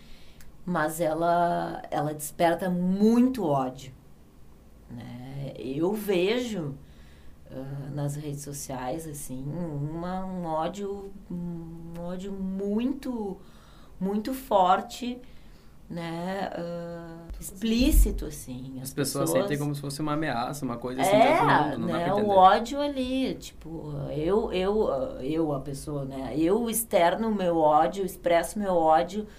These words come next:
Speaker 1: na figura daquela pessoa, porque, ah, mas eu, e eu fico pensando, mas, gente, a pessoa tá lá,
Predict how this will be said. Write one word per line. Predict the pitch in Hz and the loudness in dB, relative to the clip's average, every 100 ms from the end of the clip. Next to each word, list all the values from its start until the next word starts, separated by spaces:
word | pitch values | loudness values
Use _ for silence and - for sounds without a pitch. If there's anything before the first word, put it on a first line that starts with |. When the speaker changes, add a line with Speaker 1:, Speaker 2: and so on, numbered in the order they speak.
| - - - | -20 -12 0
Speaker 1:
na | 208 | 0
figura | 208 233 170 180 240 254 | 0 -4 -4 -2 2 4
daquela | 247 247 240 | 2 0 -4
pessoa, | 240 254 254 233 220 226 226 185 | -2 -4 -2 -2 0 2 0 -2
porque, | - 185 185 - 202 190 185 - - - - - - | -4 -8 -8 -8 -6 -6 -8 -16 -20 -20 -20 -20 -8
ah, | 180 180 180 185 165 - - - - | -6 -4 -4 -2 -2 -4 -6 -10 -10
mas | 190 196 | -10 -6
eu, | 214 196 | -6 -2
e | 220 | -4
eu | 220 | -4
fico | 262 - | -8 -10
pensando, | 240 233 262 269 | -8 -6 -6 -4
mas, | 254 240 - - - - | -6 -8 -14 -16 -20 -10
gente, | 214 220 311 - - | -8 -8 -10 -14 -14
a | 254 | -14
pessoa | 220 214 - 311 | -12 -14 -12 -12
tá | - 294 | -6 -4
lá, | 294 320 359 480 453 | 0 2 2 2 -2